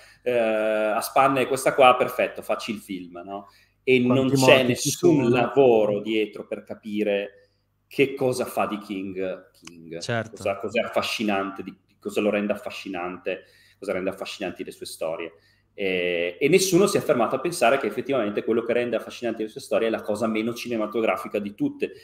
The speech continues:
Speaker 1: perché è facile dire: "Eh no, ma i libri di King sono già delle sceneggiature scritte". Non è vero, perché comunque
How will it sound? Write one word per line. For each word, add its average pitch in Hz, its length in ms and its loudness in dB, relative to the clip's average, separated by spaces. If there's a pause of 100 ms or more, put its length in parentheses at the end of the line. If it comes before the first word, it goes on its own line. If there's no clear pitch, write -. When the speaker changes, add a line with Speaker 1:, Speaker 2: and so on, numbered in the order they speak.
(140)
Speaker 1:
perché 120 260 2
è 110 40 4
facile 147 420 4
dire: 113 400 4
"Eh 151 100 4
no, 151 140 8
ma 143 100 6
i 131 60 4
libri 139 200 2
di 135 120 0
King 160 180 0
sono 131 220 -2
già 117 160 4
delle 117 180 2
sceneggiature 123 560 -4
scritte". 127 480 -4
Non 123 180 2
è 165 120 6
vero, 127 500 6
perché 110 340 -4
comunque 147 540 -2